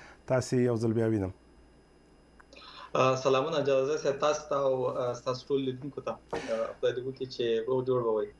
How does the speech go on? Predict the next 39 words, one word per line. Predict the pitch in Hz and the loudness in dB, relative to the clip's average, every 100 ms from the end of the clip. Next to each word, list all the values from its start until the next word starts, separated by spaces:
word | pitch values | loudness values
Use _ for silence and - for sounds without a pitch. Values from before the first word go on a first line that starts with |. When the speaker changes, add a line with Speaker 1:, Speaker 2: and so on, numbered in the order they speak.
| - | 0
Speaker 1:
وعلیکم، | 160 165 175 175 - 156 160 | 4 6 6 4 2 2 2
آه، | 160 147 147 | 4 4 4
السلام. | 131 156 165 175 175 160 | 4 4 4 4 2 2
ځلان | 151 165 180 | 4 4 4
صاحب، | 180 185 160 160 | 4 2 2 2
آه، | 180 175 175 170 165 | 4 6 4 4 2
د | 147 147 | 2 2
کرکټ | 160 151 185 175 | 2 2 0 2
لوبه | 175 175 160 | 4 4 2
خو | 165 156 156 143 | 2 2 2 0
مطمئن | 143 151 165 | 0 2 4
یم | 165 | 2
چې | 147 143 | -2 0
تاسې | 160 156 139 | 0 2 0
هم | 156 156 | 0 2
کتلې | 143 160 165 165 | 0 2 2 4
ده | |
او، | 156 151 147 | 4 4 4
آه، | 143 139 | 4 2
ظاهراً، | 135 147 156 | 2 2 2
آه، | 151 160 156 | 0 0 2
لوبه | 147 170 160 | 4 4 2
لکه | 151 | 0
چې | - 151 | 0 2
موږ | 160 147 | 2 4
وبایلله، | 196 175 147 131 | 4 4 4 2
زه | 127 | 0
چې | 143 | 0
دا | 143 135 | 0 -2
استودیو | 143 165 165 | 2 2 4
ته | |
راتلم | 151 147 170 165 | 2 2 2 4
نو | 156 | 4
ومې | 151 143 165 | 2 2 2
لیدل | 156 151 | 2 0
چې | 139 | 0
لوبه | 139 156 143 | 2 2 2
خلاصه | - 165 170 160 | 2 4 4 2
شوه. | 160 156 | 2 2